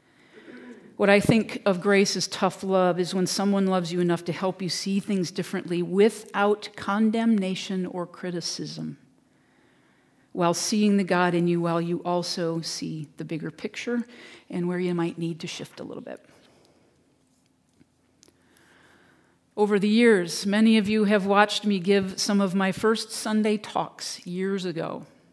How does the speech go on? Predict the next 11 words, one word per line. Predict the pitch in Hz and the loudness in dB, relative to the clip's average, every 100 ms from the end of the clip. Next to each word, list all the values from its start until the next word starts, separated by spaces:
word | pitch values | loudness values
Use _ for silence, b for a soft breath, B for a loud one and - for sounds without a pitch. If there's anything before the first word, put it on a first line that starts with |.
| _ _ | _ _
sitting | - - 190 196 185 | -14 -6 -4 -2 -2
behind | 175 - 190 196 214 220 | -4 -8 -6 -2 0 0
the | 208 | -2
piano. | 208 208 196 190 - - _ _ _ _ _ _ _ _ b b b b b b b b b b _ _ | -6 -8 -8 -8 -10 -12 _ _ _ _ _ _ _ _ b b b b b b b b b b _ _
Because | 196 185 190 180 | -12 -6 -4 -4
early | 208 208 220 | 0 2 4
on, | 208 202 208 196 | 4 4 4 2
I | 180 | -2
felt | - 190 190 | 0 0 0
the | 196 | -2
need | 190 190 190 175 160 | 0 0 -2 -4 -8